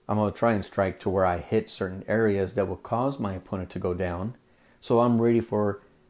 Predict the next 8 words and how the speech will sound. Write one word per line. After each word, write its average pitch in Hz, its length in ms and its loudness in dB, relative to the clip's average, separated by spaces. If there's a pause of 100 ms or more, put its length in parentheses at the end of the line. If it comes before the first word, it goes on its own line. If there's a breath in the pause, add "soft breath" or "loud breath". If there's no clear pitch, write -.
(140)
the 104 80 0
next 107 340 -4
person - 320 -8 (120)
that, - 260 -8
that's - 420 -8 (220)
with 127 180 0
him. 87 160 -8 (1040)
Okay? 95 440 -4